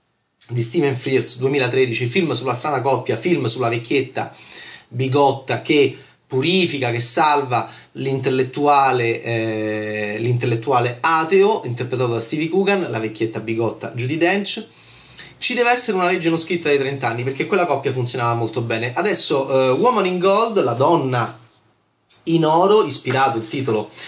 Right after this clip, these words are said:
a un quadro famosissimo di cui fra poco parleremo, schiera di nuovo, eh, una vecchietta e un giovanotto,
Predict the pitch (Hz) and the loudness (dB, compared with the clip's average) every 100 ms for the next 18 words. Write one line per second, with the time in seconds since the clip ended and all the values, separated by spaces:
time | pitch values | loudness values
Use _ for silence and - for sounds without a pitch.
0 | - - _ 104 110 110 120 113 107 120 | -18 -20 _ -8 -6 -6 -2 -4 -4 -4
1 | 117 123 131 - 113 123 139 147 151 170 | -4 -2 -2 -4 -6 -4 -4 -2 -2 0
2 | 170 196 220 214 208 - - 139 131 170 | 0 0 2 2 0 -2 0 0 0 -2
3 | 123 101 110 117 - - - - - - | -2 -2 -2 -2 -8 -20 -20 -20 -20 -10
4 | 113 107 107 107 - - 147 123 123 - | -6 -4 -4 -6 -10 -4 0 0 0 2
5 | 196 196 - 185 - - - _ _ 185 | 2 2 0 -4 -4 -14 -20 _ _ -2
6 | 127 120 113 - - - - - | 0 -2 -2 -6 -10 -14 -12 -12